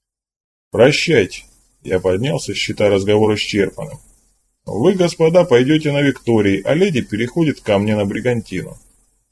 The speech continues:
Мэри гневно выпрямилась, словно уловила в моих словах неприличный намек.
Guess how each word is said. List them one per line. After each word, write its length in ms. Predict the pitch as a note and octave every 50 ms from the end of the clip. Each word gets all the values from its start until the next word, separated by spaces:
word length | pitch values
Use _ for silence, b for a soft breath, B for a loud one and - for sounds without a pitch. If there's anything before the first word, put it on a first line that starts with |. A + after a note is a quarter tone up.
| _ _ _
Мэри 360 | - F#2+ G2 A#2 D3+ E3+ C3 G#2
гневно 460 | F#2+ G2+ G#2 G#2+ G#2 G2 G2 F#2 F2+
выпрямилась, 580 | F#2+ C3+ D3 D3 D#3 D3+ D#3 D#3+ D#3 D3+ -
словно 300 | - - A#2 A2+ A#2 B2
уловила 520 | A#2+ - A2+ A2 A2+ A2+ A#2+ B2+ A#2 A2 A2
в 100 | G2+ G2
моих 280 | G#2+ A2 G#2+ G2+ F#2+
словах 380 | - - G#2 G#2+ B2 C3 - -
неприличный 600 | D3 D3+ D3+ C3+ A2 F#2+ F#2+ F#2 - - - G#2+
намек. 460 | A2 A#2 A2 G#2 F2 - - - -